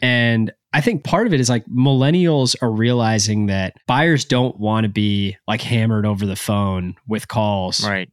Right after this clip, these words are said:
Speaker 1: by a pushy sales rep to buy something. And so one big change is kind of how salespeople are actually communicating with their prospects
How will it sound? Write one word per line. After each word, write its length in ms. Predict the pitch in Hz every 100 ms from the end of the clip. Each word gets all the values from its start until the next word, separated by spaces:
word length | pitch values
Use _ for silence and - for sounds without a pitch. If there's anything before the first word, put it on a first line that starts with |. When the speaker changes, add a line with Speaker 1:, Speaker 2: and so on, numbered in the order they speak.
| -
Speaker 1:
by 140 | 113
a 60 | 104
pushy 340 | - 120 110
sales 320 | - 107 104
rep 140 | 104 92
to 80 | 90
buy 180 | 87 92
something. 520 | - 82 - 82 87
And 80 | -
so 280 | 120 110 - - _
one 300 | 107 135 180
big 180 | 170 135
change 440 | - 117 110 104 -
is 120 | 131
kind 180 | - 127
of 40 | -
how 400 | - 123 120 113
salespeople 580 | - 107 101 110 101 101
are 160 | 87
actually 320 | 104 101 104
communicating 640 | - 113 147 165 123 110 104
with 140 | 104
their 120 | 98 95
prospects 800 | - 104 101 - 107 95 -